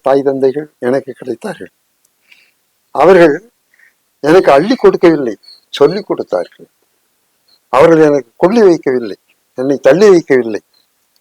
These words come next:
எனக்கு உயர்ந்த இடத்துல புள்ளி வைத்தார்கள். அவர்கள் கட்டிய கோட்டை தான் நான். நான் என்பது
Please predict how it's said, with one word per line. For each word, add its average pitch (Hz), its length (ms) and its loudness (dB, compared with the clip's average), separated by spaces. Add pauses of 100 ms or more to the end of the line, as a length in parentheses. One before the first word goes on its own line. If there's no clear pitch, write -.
(180)
எனக்கு 120 360 0 (1120)
உயர்ந்த 214 400 2 (120)
இடத்துல 160 280 0 (160)
புள்ளி 151 240 2
வைத்தார்கள். 101 520 -2 (1700)
அவர்கள் 127 400 0 (320)
கட்டிய 175 320 2 (140)
கோட்டை 175 280 4 (100)
தான் 190 140 0 (320)
நான். 117 300 0 (760)
நான் 135 240 0 (120)
என்பது 135 280 -2